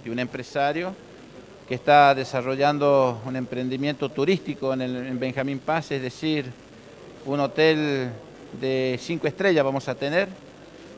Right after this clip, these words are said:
que está en un ochenta y cinco por ciento avanzada la obra, que no es cuestión menor en estos tiempos difíciles.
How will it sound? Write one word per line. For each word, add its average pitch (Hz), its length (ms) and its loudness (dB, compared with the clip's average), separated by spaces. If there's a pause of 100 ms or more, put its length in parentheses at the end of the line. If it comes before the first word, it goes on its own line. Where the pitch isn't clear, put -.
(140)
que 123 60 -6
está 147 380 4
en 139 140 -2
un 131 260 -2
ochenta 131 360 -6
y - 20 -4
cinco 156 300 -4
por 135 180 -6
ciento 139 960 0 (140)
avanzada 135 520 -2
la 143 120 0
obra, 180 340 2 (800)
que 131 80 -2
no 147 60 0
es 139 80 0
cuestión 151 280 0
menor 185 300 8
en 175 140 6
estos 156 200 0
tiempos 160 300 0
difíciles. 202 560 -6